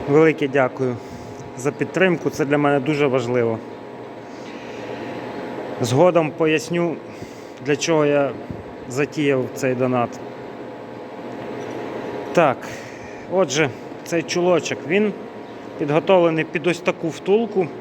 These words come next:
але не під цю, ця вже відпрацьована, вона он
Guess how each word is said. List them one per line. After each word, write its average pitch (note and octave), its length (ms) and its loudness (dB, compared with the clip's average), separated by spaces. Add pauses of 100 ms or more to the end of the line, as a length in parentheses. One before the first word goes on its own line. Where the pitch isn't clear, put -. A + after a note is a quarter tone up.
(100)
але D#3+ 220 6
не E3+ 140 4
під E3+ 220 -4
цю, D3+ 180 -2
ця D3+ 220 2
вже C#3 340 2 (840)
відпрацьована, D3+ 840 2
вона B2+ 300 0
он A2+ 200 -2